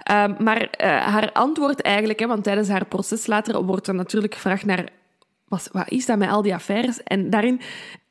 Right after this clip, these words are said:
ik, ze doet het ook meesterlijk, hè. Ze schuift de scho-, de schuld in de schoenen van de mannen en ze zegt, "Kijk, het is niet alle vrouwen gegeven om de toenaderingspogingen van mannen te weerstaan."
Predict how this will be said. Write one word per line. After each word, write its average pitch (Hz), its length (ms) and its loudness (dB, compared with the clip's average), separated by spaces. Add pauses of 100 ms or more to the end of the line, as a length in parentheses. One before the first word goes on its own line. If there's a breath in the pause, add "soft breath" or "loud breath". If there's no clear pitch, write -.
(140)
ik, - 200 -2 (140)
ze 190 100 2
doet 294 140 4
het 262 140 0
ook 196 140 -4
meesterlijk, 196 520 0
hè. 269 80 2
Ze 220 100 0
schuift 220 320 0
de 214 80 -2
scho-, - 400 -6
de 185 180 -2
schuld 254 420 -2
in 214 80 0
de 202 60 0
schoenen 247 340 0
van 196 160 2
de 185 60 2
mannen 202 260 0
en 208 120 0
ze 190 80 -4
zegt, 254 200 -2
"Kijk, 262 180 -2
het 277 120 -8
is 233 120 -4
niet 269 320 0
alle 269 260 2
vrouwen 220 420 2
gegeven 233 560 0 (300 loud breath)
om 208 140 2
de 190 160 0
toenaderingspogingen 247 1200 2
van 180 240 0
mannen 208 260 2
te 190 120 -2
weerstaan." 165 680 -6